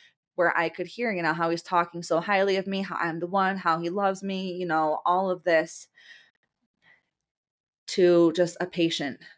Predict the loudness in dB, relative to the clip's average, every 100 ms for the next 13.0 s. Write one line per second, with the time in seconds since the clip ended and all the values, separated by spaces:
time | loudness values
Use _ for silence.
0 | _ -8 0 4 4 2 0 -6 -4 0
1 | 4 4 2 -2 -8 _ _ _ _ _
2 | _ _ _ _ _ _ -20 -20 2 4
3 | 6 4 4 0 -2 0 2 2 0 0
4 | 0 2 2 0 0 -2 2 2 0 -8
5 | -20 -20 _ _ _ _ _ 0 4 4
6 | 4 2 -2 -6 -8 -12 -14 _ _ _
7 | _ _ _ _ _ _ -18 -8 -8 -4
8 | 4 4 4 0 -6 -4 -6 -6 -6 -12
9 | -14 -20 _ _ _ _ _ _ _ _
10 | _ _ _ -4 0 4 4 4 2 2
11 | 2 2 2 2 2 0 0 -4 -2 0
12 | 0 4 4 2 2 -2 -2 -6 -12